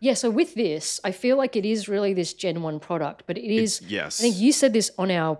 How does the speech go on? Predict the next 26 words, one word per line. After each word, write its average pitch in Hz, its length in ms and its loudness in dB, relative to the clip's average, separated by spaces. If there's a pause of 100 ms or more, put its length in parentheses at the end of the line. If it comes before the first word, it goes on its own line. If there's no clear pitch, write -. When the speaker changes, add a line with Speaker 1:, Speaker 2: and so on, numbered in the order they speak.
(100)
Speaker 1:
our 175 100 -6
pre-chat, 175 680 -2
it's 185 200 -2
kinda 185 220 0
like 185 160 2
this 180 140 -2
strategic 247 600 0
thing 160 340 -4
where 156 400 0 (720)
it's - 140 0
just - 280 2
the 320 60 4
beginning, 185 720 4 (200)
and 196 240 4
this 233 100 4
is 262 120 4
not 240 200 6
the 214 160 0
end 180 320 4
goal. 156 260 2
Like, 151 180 0
this 208 140 2
is 190 140 -2
not 202 180 4
the - 200 0
end, 165 440 2